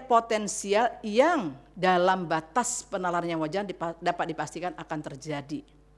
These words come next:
Lah, itu dijelaskan, dapat dipastikan akan terjadi yang potensial itu seperti apa? Gitu, Pak Bonyamin, nanti diuraikan itu, Pak. Uraian itu harus meyakinkan betul gitu loh. Ya, supaya kita yakin, oh, ini bisa diberikan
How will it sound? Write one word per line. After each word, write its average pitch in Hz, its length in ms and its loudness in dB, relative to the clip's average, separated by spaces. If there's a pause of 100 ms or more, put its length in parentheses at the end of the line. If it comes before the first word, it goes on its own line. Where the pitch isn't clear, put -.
(560)
Lah, 151 80 -4
itu 277 240 -2
dijelaskan, 226 560 -2
dapat 175 320 0
dipastikan 180 800 -4
akan 185 320 0
terjadi 170 560 0
yang 160 60 -12
potensial 175 680 0
itu 262 80 -4
seperti 208 240 -8
apa? 208 380 -4 (1600)
Gitu, 208 160 4
Pak 208 160 8
Bonyamin, 185 320 2
nanti 185 160 2
diuraikan 247 640 4
itu, 220 80 -2
Pak. - 400 0
Uraian 202 480 4
itu 202 320 -4
harus 214 160 0
meyakinkan 196 560 2
betul 240 400 4
gitu 175 240 -2
loh. 131 80 -14 (800)
Ya, 175 320 0
supaya 196 400 2
kita 240 320 2
yakin, 220 480 0
oh, 175 160 0
ini 214 120 -2
bisa 185 200 -2
diberikan 165 400 -4